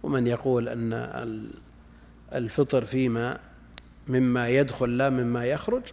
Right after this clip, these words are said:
لا يرى أن في القيء نقضاً للصيام ولا إبطالاً له كالحجامة. وعلى كل حال الحديث قوي،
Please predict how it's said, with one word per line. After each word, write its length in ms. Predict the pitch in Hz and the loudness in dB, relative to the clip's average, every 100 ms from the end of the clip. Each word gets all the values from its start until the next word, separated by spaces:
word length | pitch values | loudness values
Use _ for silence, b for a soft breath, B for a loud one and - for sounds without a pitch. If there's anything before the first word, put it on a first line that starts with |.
| B B B B - - | B B B B -20 -8
لا 220 | 123 117 | -4 -2
يرى 300 | 120 113 123 120 | 0 2 2 -2
أن 220 | 110 107 | -4 -4
في 80 | 117 | -6
القيء 640 | 107 117 113 - 107 104 - B B B - - - - - - - - - - - - - - | -4 -2 -2 -4 -6 -8 -12 B B B -20 -20 -20 -20 -20 -20 -20 -20 -20 -20 -20 -20 -20 -6
نقضاً 380 | 117 117 113 110 | -2 -2 -2 -2
للصيام 680 | 110 117 - 120 120 160 156 | -2 -2 0 0 2 2 0
ولا 220 | 123 123 | 0 0
إبطالاً 340 | 113 117 113 | -2 -2 -2
له 300 | 107 131 151 | 0 0 0
كالحجامة. 760 | 147 123 104 110 117 107 110 104 - - - B B B B B - | 0 -2 -2 -4 -2 -2 -4 -6 -10 -20 -20 B B B B B -6
وعلى 240 | 123 117 | 0 0
كل 220 | 117 110 | 0 -4
حال 220 | 98 135 123 | -2 -2 -2
الحديث 420 | - 113 123 - | -4 -4 -4 -2
قوي، 320 | 127 120 104 | 0 0 -2